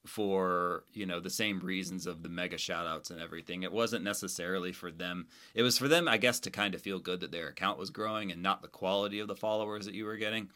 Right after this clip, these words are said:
But at the same time, it was incredibly annoying for the people that wanted nothing to do with it, like myself. But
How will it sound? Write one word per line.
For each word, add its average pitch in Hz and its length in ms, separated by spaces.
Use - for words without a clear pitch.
But 156 120
at 160 80
the 135 80
same 147 240
time, 131 220
it - 20
was 113 140
incredibly 120 480
annoying 98 320
for 101 100
the 92 80
people 90 240
that 85 140
wanted 85 240
nothing 82 240
to 82 80
do 101 160
with 90 180
it, 80 80
like 73 180
myself. 82 440
But 120 340